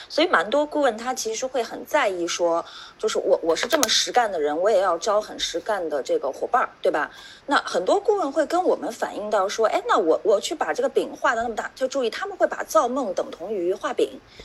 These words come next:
会觉得说，哎，那我如果饼画得这么大，我招来的都是一些，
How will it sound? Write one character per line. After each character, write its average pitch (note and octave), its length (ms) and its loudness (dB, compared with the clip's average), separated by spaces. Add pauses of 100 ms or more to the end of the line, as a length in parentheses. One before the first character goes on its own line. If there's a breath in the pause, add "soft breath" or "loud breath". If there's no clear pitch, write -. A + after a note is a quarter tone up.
(180 loud breath)
会 E4+ 120 0
觉 B3+ 100 2
得 C#4+ 100 2
说， D4 200 2
哎， C4 180 0
那 C#4 160 0
我 G3 160 4
如 G3 140 0
果 B3 180 0
饼 A#3 260 0
画 B3+ 140 2
得 G#3+ 100 2
这 B3+ 120 2
么 A3+ 100 0
大， G#3+ 220 2
我 D#3+ 160 4
招 C#4 240 2
来 G#3+ 140 2
的 A3+ 100 2
都 C4 160 4
是 C4 160 -4
一 A#3 100 2
些， A#3+ 280 4